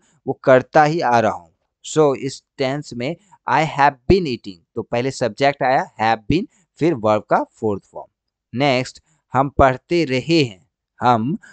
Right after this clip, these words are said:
पढ़ते रहे हैं। So how you will translate? तो यहाँ पे देखिए, तो पढ़ने का काम जो है कंटिन्यू जारी है। So we have been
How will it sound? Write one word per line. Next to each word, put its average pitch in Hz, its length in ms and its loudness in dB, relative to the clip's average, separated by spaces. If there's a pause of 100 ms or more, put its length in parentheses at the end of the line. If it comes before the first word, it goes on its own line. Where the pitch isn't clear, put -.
(220)
पढ़ते 127 480 2
रहे 120 360 0
हैं। 123 220 -6 (260)
So 120 140 -2
how 107 240 2
you 120 120 0
will 135 180 -4
translate? 139 500 0 (380)
तो 135 120 4
यहाँ 127 420 0
पे 143 100 2
देखिए, 131 400 -6 (220)
तो 117 80 -6
पढ़ने 135 400 0
का 151 180 2
काम 139 360 0
जो 135 120 0
है 131 80 0
कंटिन्यू 123 720 -4
जारी 117 460 2
है। 98 160 -14 (380)
So 139 300 -2 (440)
we 170 220 0
have 123 340 2 (240)
been 175 160 2